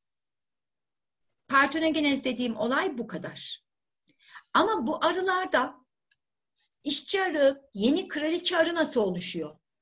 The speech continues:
Orası eşeyli üreme ama burada vereceğim onu da. Tamam? Şimdi erkek arı en kromozomluydu. Hangi gonozomu taşıyordu?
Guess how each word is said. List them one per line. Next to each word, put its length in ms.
Orası 400
eşeyli 460
üreme 540
ama 260
burada 320
vereceğim 440
onu 220
da. 200
Tamam? 400
Şimdi 320
erkek 440
arı 360
en 240
kromozomluydu. 1080
Hangi 380
gonozomu 540
taşıyordu? 800